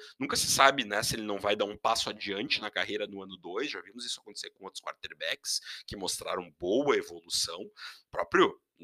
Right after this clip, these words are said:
não quero dizer que ele vai ser o Peyton Manning, mas o próprio Peyton Manning, na primeira temporada dele, temporada de rookie, não teve um desempenho nem perto do que foi o Peyton Manning depois. Não acho. Acho que o Mac Jones vai passar longe de um Peyton Manning, mas pode ser um cara que, né, se transforme num Kirk Cousins, quem sabe?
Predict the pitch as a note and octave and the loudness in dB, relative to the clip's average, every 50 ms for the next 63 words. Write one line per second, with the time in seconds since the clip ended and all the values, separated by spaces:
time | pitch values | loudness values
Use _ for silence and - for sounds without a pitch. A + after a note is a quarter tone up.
0 | D#2 _ - F#2+ F#2 - F2 F2 - - B2 C#3 C#3 C#3+ D#3+ E3 - - - - | -16 _ -8 -8 -6 -6 -6 -4 -2 -2 0 2 4 4 4 4 6 4 4 4
1 | G#4 - - F4+ C4+ F#3 F#3+ G3+ F3+ A#2 E2+ D2 C#2+ - - - - - - - | 4 4 6 8 12 12 12 12 12 8 0 -6 -10 -10 -8 -6 -8 -4 -2 -2
2 | F3+ - F3+ D3 F#2+ G2 A2 D3 D#3+ - - - - F2 F2+ F#2+ A2 - - G2 | 0 0 -2 -2 0 2 2 2 2 0 -2 -8 -14 -10 -4 -2 -2 -2 -4 -6
3 | F2+ - F2 D#2 E2+ F#2+ F2+ D2+ C#2 C2+ F#2+ - - - - - - - - - | -8 -4 -2 -2 -2 -4 -6 -10 -8 -6 -6 -6 -6 -8 -8 -8 -10 -10 -10 -16
4 | - - D#3+ E3+ - - F#3+ C4+ D4 C#4 D4 C#4+ - F#3 E3 F3 A#2+ - - C3 | -16 -16 -18 -16 -12 -10 -10 -8 -8 -8 -2 2 2 2 2 2 -6 -8 -12 -14
5 | C3 - - G2 G#2 G2+ F2+ G#2+ C3+ - - F2 G2 - - - C3+ - - - | -12 -10 -8 -8 -8 -8 -10 -8 -2 -2 0 0 0 -4 -6 -10 -18 -16 -16 -14
6 | - - F2+ F#2 A2 - - - - - A#2+ - C3+ B2+ - C#3 B2+ A2 F#2 G2 | -10 -8 -6 -8 -8 -10 -14 -16 -16 -12 -6 -4 -4 -4 -4 -4 -4 -4 -6 -6
7 | A2 B2+ C3+ E3 - - D#3+ E3+ E3+ - - - - - - _ _ _ _ _ | -6 -6 -6 -6 -6 -2 0 0 0 0 0 -2 -2 -2 -6 _ _ _ _ _
8 | _ - - - - - - - - - - - - - F#2+ F#2+ - - F#2+ G#2+ | _ -4 -4 -2 0 0 0 0 -2 -4 -10 -16 -12 -10 -10 -10 -8 -6 -6 -6
9 | - B2+ - C3 - - - A2 G#2 A2+ A2+ G#2+ A2+ A2 A2 G#2+ - B2 C3 D3+ | -6 -6 -6 -4 -4 -4 -4 -4 -4 -4 -6 -8 -12 -8 -8 -8 -6 -6 -8 -8
10 | C#3 G#2+ F2+ - - - G#2 - - - G#2 - - A#3+ G#3+ - - - D3+ - | -8 -8 -10 -10 -8 -4 -4 -2 -2 -2 -4 -2 -4 -4 0 2 4 4 4 2
11 | - - - - - - - - - C#3+ C3 B2 B2+ B2+ _ - G#2+ G2+ G2+ A2+ | -2 -8 -12 -12 -12 -12 -8 -2 0 0 0 0 -2 -4 _ 0 2 6 6 8
12 | B2+ C3 - - - - - - - C#3 C#3 - C#3+ C3+ C3 B2+ - - - A2+ | 6 6 4 -4 -8 -2 0 2 2 2 2 2 2 4 4 4 2 4 8 10
13 | A2+ B2+ C#3 C3+ B2+ A#2+ A#2 A2 - - F#2+ - - _ - - D#3 - F4+ C#4+ | 10 10 8 6 2 -2 -2 0 0 0 0 0 -2 _ 2 4 4 4 4 0
14 | - F#2 F2+ - - - - - - - - G2+ F#2+ F2 E2+ - | -2 -2 -2 -2 -2 -4 -6 -4 -2 -2 0 0 -2 -2 -6 -12